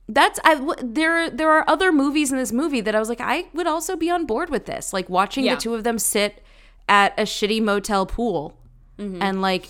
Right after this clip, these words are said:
Speaker 1: talk about her dad, or about her husband storm chasing. Like, hell yeah.
Speaker 2: Yeah.
Speaker 1: I want this, I want this movie about, like, a mother and then a friend on a road trip to save a son who has run away from home. Sure.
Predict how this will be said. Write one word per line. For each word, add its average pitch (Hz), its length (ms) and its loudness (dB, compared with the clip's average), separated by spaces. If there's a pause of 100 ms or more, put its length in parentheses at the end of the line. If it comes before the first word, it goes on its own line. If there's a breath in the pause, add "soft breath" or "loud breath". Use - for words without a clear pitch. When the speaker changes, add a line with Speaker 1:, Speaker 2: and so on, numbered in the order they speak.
(120)
Speaker 1:
talk 185 320 0
about 196 400 0
her 202 200 -6
dad, 185 320 2
or 202 60 0
about 180 300 2
her 185 220 -4
husband 185 380 -2
storm 202 320 -2
chasing. 165 400 -8
Like, 180 180 -10
hell 220 220 -4
yeah. 311 80 0
Speaker 2:
Yeah. 277 240 2 (640)
Speaker 1:
I 208 120 2
want 403 220 -2
this, - 260 -2
I 233 140 2
want 302 200 0
this 330 180 -6
movie 220 300 0
about, 190 300 4
like, 190 320 -2
a 202 80 0
mother 185 480 2
and 180 240 -2
then 170 280 -4
a 175 80 -4
friend 165 540 -6 (460)
on 196 120 4
a 185 60 0
road 170 240 0
trip 185 220 -8
to 175 80 -6
save 165 260 -2
a 160 60 -4
son 160 260 -4
who 175 100 -6
has 151 120 -6
run 156 140 -6
away 156 180 -8
from 156 140 -12
home. 170 220 -8
Sure. 311 440 -6